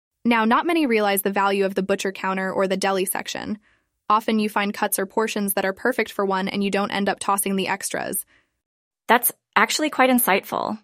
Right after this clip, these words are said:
Speaker 2: I mean, how do you decide when to visit the supermarket?
Speaker 1: Shish, here comes the secret. It's timing their specials and knowing when fresh produce gets stocked.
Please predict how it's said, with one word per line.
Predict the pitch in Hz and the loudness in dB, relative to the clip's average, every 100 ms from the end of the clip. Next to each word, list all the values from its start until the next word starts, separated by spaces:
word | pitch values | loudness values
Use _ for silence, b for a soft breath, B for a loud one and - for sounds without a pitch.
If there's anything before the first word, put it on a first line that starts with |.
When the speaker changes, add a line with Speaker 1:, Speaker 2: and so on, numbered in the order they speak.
| _ _ _ | _ _ _
Speaker 2:
I | - | 2
mean, | 214 214 | 4 4
how | 220 | 4
do | 220 | 4
you | 240 | 2
decide | 254 240 214 196 - | 0 2 2 2 0
when | 185 180 196 | 2 4 4
to | 233 196 | 0 0
visit | 185 185 | -2 -2
the | 180 | -4
supermarket? | - 185 214 214 220 254 262 - _ _ _ _ _ _ _ _ | -4 -2 0 0 0 -2 -4 -8 _ _ _ _ _ _ _ _
Speaker 1:
Shish, | - 285 - - | -4 -2 -2 -4
here | - - 285 | -4 0 0
comes | 330 330 | 2 2
the | 339 | 0
secret. | - 359 - - - _ | 2 0 0 -6 -10 _
It's | - 233 | -2 -2
timing | - 254 285 339 | -2 0 2 2
their | 320 | 2
specials | 302 226 233 247 240 | 0 -2 0 0 0
and | 220 | 2
knowing | 214 214 247 | 2 2 2
when | 240 | 0
fresh | 220 220 226 - | 0 -2 -2 -2
produce | 214 196 196 - | -2 0 0 -2
gets | - - | -4 -4
stocked. | - 196 - - | -2 -2 -4 -8